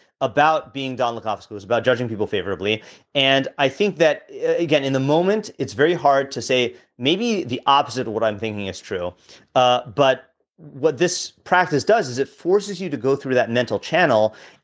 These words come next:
and to experience the feelings. And not only that, but that fourth question of who would I be in that moment without the thought that this guy's inconsiderate,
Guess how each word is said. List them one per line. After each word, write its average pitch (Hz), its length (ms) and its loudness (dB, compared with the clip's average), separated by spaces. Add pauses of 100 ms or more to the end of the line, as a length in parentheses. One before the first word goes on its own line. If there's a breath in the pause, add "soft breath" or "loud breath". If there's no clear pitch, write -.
and 165 240 4
to 143 160 -2
experience 151 460 -2
the 110 80 -10
feelings. 120 500 0 (340 loud breath)
And 214 240 2
not 196 160 4
only 147 140 2
that, 147 240 2
but 123 80 -6
that 135 240 -2
fourth 208 240 -4 (340)
question 131 460 0
of 117 420 2 (380 soft breath)
who - 180 -4
would 185 160 2
I 139 120 4
be 131 180 0
in 139 100 0
that 117 160 0
moment 123 360 -2
without 120 280 2
the 107 80 -6
thought 120 220 2
that 110 100 -2
this 101 120 -10
guy's 113 240 2
inconsiderate, 120 580 -2